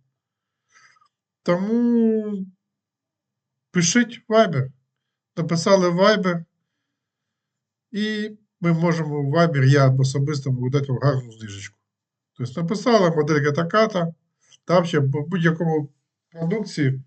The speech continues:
пишіть в Viber. Один час не знімав такі відео, але вони дуже гарно працюють.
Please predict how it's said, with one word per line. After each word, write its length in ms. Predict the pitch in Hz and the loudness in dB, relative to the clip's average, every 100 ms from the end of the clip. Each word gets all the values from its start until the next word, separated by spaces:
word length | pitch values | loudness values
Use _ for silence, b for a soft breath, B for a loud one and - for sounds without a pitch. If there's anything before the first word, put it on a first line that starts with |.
| _ | _
пишіть 320 | - 135 180 165 | -8 -4 -2 0
в 40 | |
Viber. 280 | 156 135 110 - _ B B B B B B B B B B B B _ _ _ | 0 0 -4 -12 _ B B B B B B B B B B B B _ _ _
Один 420 | - - 165 214 | -8 -4 0 2
час 300 | 165 208 170 | 4 6 4
не 100 | 196 | 2
знімав 360 | 190 233 240 247 | 0 4 6 6
такі 280 | 240 220 208 | 4 0 0
відео, 320 | 190 175 170 | 2 4 6
але 280 | 180 233 202 | 6 6 4
вони 280 | 170 185 185 | 2 0 0
дуже 240 | 185 170 | 2 4
гарно 300 | 165 165 151 | 4 4 2
працюють. 540 | 156 139 - 101 - | 0 -2 -2 -6 -8